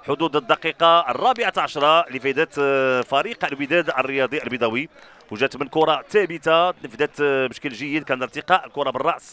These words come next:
آه، تطمت، آه، بالعارضة و المتابعة كانت حاضرة. تعود المحاولة لفائدة،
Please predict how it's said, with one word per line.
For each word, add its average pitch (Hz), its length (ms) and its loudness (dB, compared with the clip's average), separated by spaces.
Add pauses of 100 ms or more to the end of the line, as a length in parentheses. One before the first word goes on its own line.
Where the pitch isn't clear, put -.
آه، 120 540 0
تطمت، 135 480 -6
آه، 117 360 -2
بالعارضة 117 720 -4 (520)
و 135 240 2 (1500)
المتابعة 131 460 0
كانت 131 220 -4
حاضرة. 123 340 -2 (2500)
تعود 113 200 -4
المحاولة 123 580 0
لفائدة، 123 300 -6